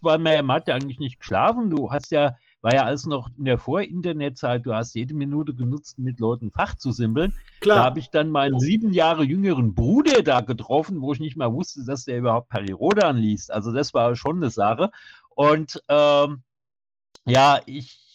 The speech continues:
Speaker 1: hab auch mit ein paar Freunden, wir hatten da an der Bergstraße auch so, so, so einen Filmclub. Äh, da hatten wir da einen Auftritt, und da war hier, ach, wie heißt der, der, der Rolf Giesen, der, äh, hat da ein bisschen was über Filme erzählt, und da sind wir dann mit, äh,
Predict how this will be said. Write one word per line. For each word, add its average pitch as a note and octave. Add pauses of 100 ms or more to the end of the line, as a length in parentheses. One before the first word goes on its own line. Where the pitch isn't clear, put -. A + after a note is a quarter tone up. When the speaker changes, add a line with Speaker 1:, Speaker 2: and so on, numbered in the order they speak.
(200)
Speaker 1:
hab D3
auch F3+
mit D#3
ein D3+
paar B2+
Freunden, D#3+
wir C#3+
hatten D3
da C3+
an C3
der B2
Bergstraße C#3+
auch B2+
so, C3
so, C3
so A#2+
einen A2+
Filmclub. G#3 (540)
Äh, C#3
da C3+
hatten E3
wir D#3+
da D3+
einen C3
Auftritt, E3
und C#3+
da B2+
war C3
hier, C#3
ach, B2
wie A#2+
heißt C3+
der, B2
der, A2+
der G#2+
Rolf B2+
Giesen, F#3
der, A#2+
äh, -
hat B2
da C#3
ein A#2+
bisschen C3+
was B2+
über A#2+
Filme D3
erzählt, D3
und C3+
da B2
sind C3
wir C3+
dann C3
mit, A#2+
äh, A2